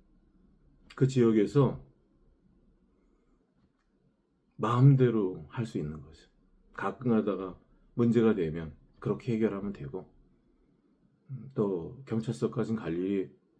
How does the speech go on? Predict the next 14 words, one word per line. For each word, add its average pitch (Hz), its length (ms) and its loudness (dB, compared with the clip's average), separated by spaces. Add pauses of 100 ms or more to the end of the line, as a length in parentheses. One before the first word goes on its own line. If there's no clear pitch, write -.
(320)
없을 110 360 2
때에는 98 460 -4 (320)
성공하고, 127 680 2
범죄가. 78 460 -8 (1120)
그러면 156 520 2
이 107 120 2
나라가 98 320 -2
어떻게 82 320 -8
되겠습니까? - 600 -16 (920)
점점 127 360 0
병 101 220 -2
들어가는 90 380 -6
거 85 100 -14
아니에요? 67 220 -16